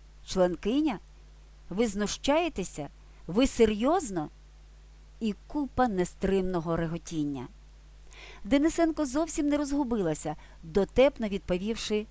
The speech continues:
невідомому кривднику. Я скористаюсь її словами. Це буде і гарною відповіддю користувачці мого каналу, і виразним початком нашої розмови.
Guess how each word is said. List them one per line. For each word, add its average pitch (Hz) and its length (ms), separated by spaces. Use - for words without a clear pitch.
невідомому 165 640
кривднику. 143 640
Я 294 220
скористаюсь 262 680
її 196 140
словами. 160 560
Це 226 180
буде 202 380
і 220 100
гарною 175 540
відповіддю 160 720
користувачці 180 720
мого 151 200
каналу, 151 480
і 233 160
виразним 247 640
початком 180 640
нашої 151 460
розмови. 139 500